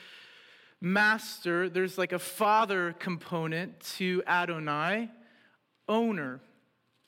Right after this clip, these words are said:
And Roi means shepherd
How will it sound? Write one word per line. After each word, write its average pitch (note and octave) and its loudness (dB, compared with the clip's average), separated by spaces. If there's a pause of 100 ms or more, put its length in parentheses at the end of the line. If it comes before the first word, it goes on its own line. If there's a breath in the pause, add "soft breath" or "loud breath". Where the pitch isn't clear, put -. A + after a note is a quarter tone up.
(140)
And G3 2
Roi A3+ 2 (480 loud breath)
means G3 0 (140)
shepherd F3+ 0